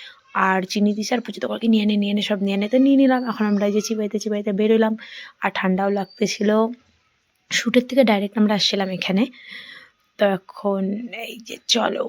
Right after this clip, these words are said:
এখন যাবো। ওরা আগে হাঁটবে একটু, এই অন্ধকারের মধ্যে ভূতের মতো হাঁটতেছে, খালি চোখে দেখা যায়, but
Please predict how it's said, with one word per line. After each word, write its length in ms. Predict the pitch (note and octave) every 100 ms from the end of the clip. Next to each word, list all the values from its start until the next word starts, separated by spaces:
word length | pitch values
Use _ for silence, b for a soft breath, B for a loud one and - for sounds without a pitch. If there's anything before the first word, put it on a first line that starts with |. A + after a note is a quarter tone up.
| - - -
এখন 320 | - F3+ F#3+
যাবো। 600 | - G3+ G3 F#3 F#3+ G#3+ G#3+ G#3 G3+ G#3
ওরা 140 | G#3
আগে 180 | G3+ G3+
হাঁটবে 520 | F3+ F#3 F3 F3 G3+
একটু, 420 | G3 - - G#3
এই 200 | G#3 G3+
অন্ধকারের 480 | G3+ F#3+ F#3+ G3+ G3
মধ্যে 200 | G3 F#3+
ভূতের 320 | F3+ F#3 G3
মতো 220 | F#3+ F#3 F#3+
হাঁটতেছে, 680 | F3 - - F#3+ - G3 B B B B B _ -
খালি 200 | B3+ C#4
চোখে 180 | C#4+ C#4+
দেখা 220 | A#3+ A#3
যায়, 200 | A#3 A#3+
but 200 | G#3